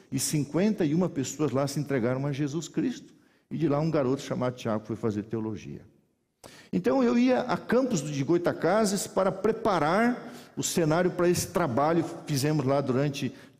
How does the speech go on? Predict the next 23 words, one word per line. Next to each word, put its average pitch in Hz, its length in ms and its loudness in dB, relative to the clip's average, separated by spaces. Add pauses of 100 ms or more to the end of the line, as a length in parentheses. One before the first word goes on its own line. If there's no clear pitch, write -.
três 202 320 2
meses 165 720 2 (400)
e 127 80 2
depois 139 480 0
uma, 123 440 0 (260)
algumas 131 420 0
noites, 135 280 2
com 135 100 -6
pas-, 127 160 -2
duas 147 260 0
noites 127 220 0
com - 60 -14
o - 20 -10
pastor 139 300 -2
Bulhon, 143 520 2 (500)
onde 123 320 0
muitos 185 460 2
irmãos 156 360 2
queridos 160 540 2
nossos 139 380 0
da 131 100 2
Igreja 131 280 2
Batista 135 920 -2